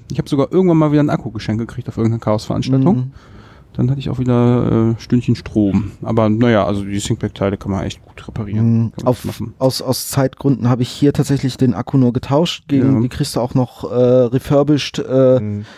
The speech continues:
Speaker 2: halt, äh, als, als Fertigware.
Speaker 3: Mhm.
Speaker 2: Ich hab aber den alten durchaus aufgehoben, um dort das ein oder andere Experiment noch zu wagen.
Speaker 3: Gibt ja auch
Speaker 1: Was?
Speaker 3: mal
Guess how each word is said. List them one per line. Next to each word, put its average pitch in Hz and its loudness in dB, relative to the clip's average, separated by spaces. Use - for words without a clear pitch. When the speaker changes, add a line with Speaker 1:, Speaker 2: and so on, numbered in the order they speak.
Speaker 2:
halt, 120 0
äh, 123 2
als, - -4
als - -8
Fertigware. 131 2
Speaker 3:
Mhm. 101 -10
Speaker 2:
Ich 127 -4
hab 147 -2
aber 131 -2
den 117 2
alten 104 -2
durchaus 110 -6
aufgehoben, 110 -6
um 110 0
dort 107 -4
das 101 -8
ein 101 -4
oder 95 -4
andere 98 -6
Experiment 98 -8
noch - -18
zu - -18
wagen. 73 -10
Speaker 3:
Gibt - -8
ja - 2
auch - 2
Speaker 1:
Was? 143 2
Speaker 3:
mal 107 2